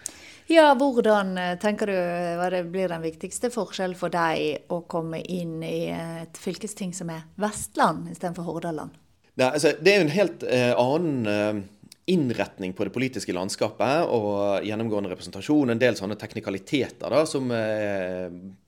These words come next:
Speaker 2: jeg har begynt å, å skjønne, <laughs> hva skal vi si, skjønne, og, eh, jeg har, eh, har, eh, dukket opp på fylkesting og fylkesutvalg for å,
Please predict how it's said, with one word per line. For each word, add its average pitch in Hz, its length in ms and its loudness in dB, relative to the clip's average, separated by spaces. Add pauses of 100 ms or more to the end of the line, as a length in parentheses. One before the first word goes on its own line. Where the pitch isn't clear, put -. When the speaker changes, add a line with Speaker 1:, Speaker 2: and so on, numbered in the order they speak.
(140)
Speaker 2:
jeg 98 160 -8
har 107 80 -6
begynt 113 320 -6
å, 87 80 -4
å 85 280 -6 (280)
skjønne, 135 460 2
<laughs> 135 100 -4
hva 156 100 8
skal 139 140 0
vi 120 60 0
si, 135 100 4
skjønne, 143 480 2
og, 117 240 6
eh, 107 400 0
jeg 113 80 -2
har, 107 140 -2 (260)
eh, 90 380 -8 (580)
har, 95 200 -2 (120)
eh, 76 400 -8
dukket 113 320 -10
opp 160 160 -14
på 107 80 -6
fylkesting 120 560 -2
og 110 80 -8
fylkesutvalg 110 640 0
for 101 160 -2
å, 104 100 2